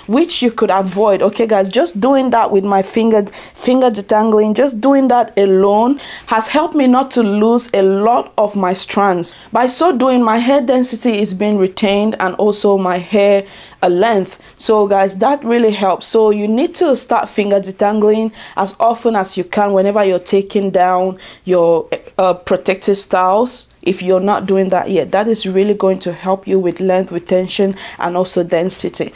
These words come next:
So that's point number two. And point number three is using tiny combs, guys. Tiny combs like this one when you're taking down protective styles. And some people even use this part, especially when it comes to braids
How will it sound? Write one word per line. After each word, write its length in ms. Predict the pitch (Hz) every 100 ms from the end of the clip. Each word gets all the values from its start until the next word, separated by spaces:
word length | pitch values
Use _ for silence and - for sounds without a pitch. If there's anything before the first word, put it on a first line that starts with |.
| - -
So 160 | 196
that's 220 | 208 240
point 280 | - 220 220
number 260 | 196 180 170
two. 340 | - 208 175 - -
And 180 | 214 214
point 220 | 277 320
number 300 | 277 240 208
three 560 | - 220 240 277 320 - -
is 220 | - 208 202
using 480 | 202 226 226 - -
tiny 680 | - 220 220 220 220 220
combs, 640 | - - 226 190 156 - -
guys. 380 | 180 175 180 - - - -
Tiny 760 | - 214 214 220 226 226 226 220
combs 580 | - - 196 190 185 175
like 340 | 175 170 156
this 320 | 180 190 -
one 320 | 185 156 - - - - - -
when 120 | 185
you're 140 | 185
taking 500 | 180 - 208 208 214
down 240 | 196 185 190
protective 460 | 185 - 190 -
styles. 320 | - 170 160 - -
And 160 | - 233
some 260 | - 226 220
people 440 | 277 302 330 320
even 400 | - 262 262 233
use 260 | 202 220 -
this 240 | 214 214
part, 300 | - 196 165 -
especially 500 | 220 247 254 269 277
when 180 | 240
it 140 | 214 208
comes 240 | 214 214
to 160 | - 185
braids 600 | 156 170 202 208 208